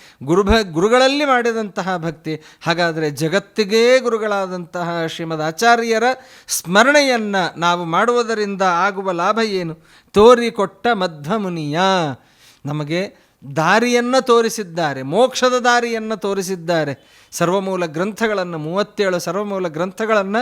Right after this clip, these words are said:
ರಚನೆಯನ್ನು ಮಾಡಿಕೊಟ್ಟು ಮೋಕ್ಷದ ದಾರಿಯನ್ನು ತೋರಿಸಿದಂತಹ ಮಹಾನುಭಾವರು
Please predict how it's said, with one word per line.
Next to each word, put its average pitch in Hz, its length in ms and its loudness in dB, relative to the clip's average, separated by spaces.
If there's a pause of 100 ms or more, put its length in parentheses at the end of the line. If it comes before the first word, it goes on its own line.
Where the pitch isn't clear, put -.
(380)
ರಚನೆಯನ್ನು 240 640 4
ಮಾಡಿಕೊಟ್ಟು 202 800 0 (220)
ಮೋಕ್ಷದ 240 480 2
ದಾರಿಯನ್ನು 214 600 -2
ತೋರಿಸಿದಂತಹ 180 840 -4
ಮಹಾನುಭಾವರು 214 920 0